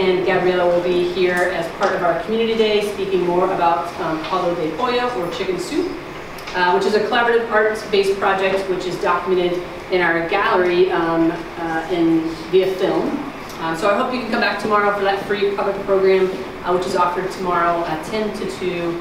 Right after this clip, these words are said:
which is free. Um, I also want to take a minute to thank our sponsors who have made this exhibition and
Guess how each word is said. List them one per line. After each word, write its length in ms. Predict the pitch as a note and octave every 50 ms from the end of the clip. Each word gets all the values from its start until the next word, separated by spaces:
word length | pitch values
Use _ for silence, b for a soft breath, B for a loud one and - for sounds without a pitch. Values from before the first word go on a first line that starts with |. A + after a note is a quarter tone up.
| - - - - -
which 180 | E3 E3+ -
is 160 | E3+ D#3+ - -
free. 440 | - - - F3 E3+ - - - - - - - - - - - - - - - - - - - -
Um, 200 | - F#3 F#3 F#3+
I 160 | G3+ A3+ A3+
also 140 | A3+ A#3+ B3
want 180 | A#3+ A#3 A#3
to 60 | A#3+ B3+
take 140 | C4 B3 A3+
a 20 |
minute 240 | A3 A#3 C4 C4 B3+
to 60 | A3+
thank 180 | A3 A3 G3+ G3+
our 80 | G3+
sponsors 600 | - - - G3 G3 G3+ G3 - D#4 D#4 D#4 -
who 80 | A3 F#3+
have 100 | - -
made 160 | F#3+ F3 F3
this 180 | F3 F3 - -
exhibition 540 | F#3+ F#3 - - F#3+ F#3+ - - G3 F#3+ F#3+
and 160 | F#3 E3+ E3+